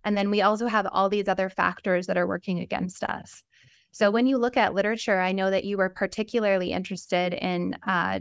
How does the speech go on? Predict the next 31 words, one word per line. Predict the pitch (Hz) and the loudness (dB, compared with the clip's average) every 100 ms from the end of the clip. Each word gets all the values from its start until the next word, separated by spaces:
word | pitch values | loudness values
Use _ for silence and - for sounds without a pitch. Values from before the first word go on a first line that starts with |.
| - - | -6 -8
using | 202 226 226 190 | -4 0 2 4
lipids | 196 208 190 - | 2 0 -4 -4
to | 190 | -6
support | 196 190 202 185 | -6 -6 -4 -4
brain | 170 170 190 | -2 -2 -2
health. | - - - | -4 -6 -8
And | - 202 | -4 0
when | 208 | 2
you | 202 | 2
look | 196 214 233 | 2 2 2
at | 190 | 0
the | - | -2
literature | 185 185 247 254 - 180 180 - | 0 2 2 0 -2 0 0 -2
around | 185 180 180 180 | -2 -2 -2 0
using | 196 226 220 202 | 0 2 0 0
lipids | 185 185 196 - | 0 0 -2 -2
to | 202 | -6
support | - 180 180 - | -6 -4 -4 -2
brain | 180 190 | 0 0
health, | 208 180 185 | 0 0 2
there's | 196 190 | 0 4
actually | 185 214 285 240 | 2 2 -2 0
researchers | 202 202 220 214 208 196 | 0 0 0 0 -2 0
that | 190 | 0
are | 180 | 0
hypothesizing | 185 185 - 180 196 190 180 180 185 | 0 -4 -2 -4 -4 -2 -2 -2 -2
that | 180 | -2
we | 190 | -4
could | 202 175 | -6 -8
potentially | 185 - 208 214 - 202 190 | -10 -2 2 2 0 -2 0
mitigate | 185 196 214 214 180 190 185 - - | 0 2 0 -2 -6 -2 -2 -4 -10